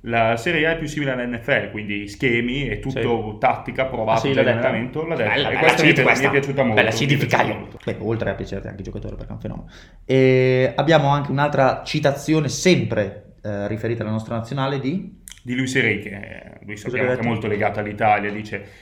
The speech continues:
Speaker 1: "Sarebbe piaciuto vedere l'Italia di Mancini in Qatar, è assurdo, una nazionale che ha vinto quattro mondiali debba restare a casa."
Speaker 2: Eh,
Speaker 1: E
Speaker 2: che ha
Speaker 1: per
Speaker 2: vinto
Speaker 1: ritornare
Speaker 2: l'europeo
Speaker 1: al
Speaker 2: quattro
Speaker 1: discorso,
Speaker 2: mondiali,
Speaker 1: eh,
Speaker 2: assurdo,
Speaker 1: chi ha
Speaker 2: assurdo.
Speaker 1: vinto l'europeo deve restare a casa.
Speaker 2: Assurdo,
Speaker 1: Questo è
Speaker 2: assurdo.
Speaker 1: incredibile.
Speaker 2: Beh,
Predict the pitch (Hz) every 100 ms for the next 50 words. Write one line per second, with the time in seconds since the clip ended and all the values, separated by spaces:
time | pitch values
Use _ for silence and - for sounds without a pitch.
0 | - - 120 117 139 135 123 131 110 101
1 | 98 98 98 101 101 107 104 107 101 104
2 | 104 104 98 98 104 - 127 104 98 98
3 | 98 - 120 101 107 110 101 101 120 -
4 | 120 131 120 113 127 117 107 104 101 98
5 | 98 104 - - 104 - - 107 113 113
6 | 113 107 113 156 135 120 - 110 104 120
7 | 120 - - - 156 - - 170 113 120
8 | 113 107 101 - - 98 104 95 90 92
9 | - - 131 - 113 104 120 135 - 113
10 | 98 98 - - 165